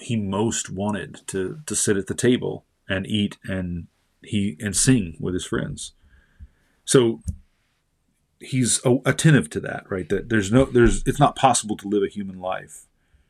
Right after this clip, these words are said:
entirely without love. But at the same time, there is a way in which that love can go wrong. And not only can,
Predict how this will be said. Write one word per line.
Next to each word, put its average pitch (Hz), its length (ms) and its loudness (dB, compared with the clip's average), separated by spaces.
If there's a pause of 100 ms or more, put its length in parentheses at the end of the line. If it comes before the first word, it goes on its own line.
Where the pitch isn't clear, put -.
(100)
entirely 95 520 0
without 90 320 -10
love. - 280 -12 (600)
But 123 340 4 (680)
at 117 140 -2
the - 60 -10
same 127 340 -2
time, 92 500 -12 (340)
there 123 320 6
is 117 120 4
a 117 60 0
way 101 180 0
in 98 80 -6
which 95 160 -8
that 101 200 -4
love 98 300 -8
can 95 220 -10
go 92 120 -8
wrong. 90 460 -10 (680)
And 101 360 -2 (420)
not 107 180 0
only 85 200 -4
can, 107 500 -2